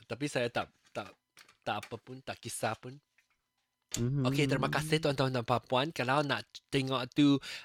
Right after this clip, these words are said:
Speaker 1: uh, orang-orang yang melata tu dan dokumentari itu,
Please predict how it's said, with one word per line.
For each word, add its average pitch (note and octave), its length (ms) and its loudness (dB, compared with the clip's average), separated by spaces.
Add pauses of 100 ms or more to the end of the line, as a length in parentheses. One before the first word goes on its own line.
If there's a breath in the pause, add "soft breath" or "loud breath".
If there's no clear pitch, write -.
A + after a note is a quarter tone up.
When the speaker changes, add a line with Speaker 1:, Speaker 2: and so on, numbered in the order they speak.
Speaker 1:
uh, A2+ 480 0
orang-orang C3 480 2
yang A#2 80 -4
melata D#3+ 560 4
tu G3+ 320 4 (200 loud breath)
dan C3 360 2
dokumentari D3 960 4
itu, F#3 400 0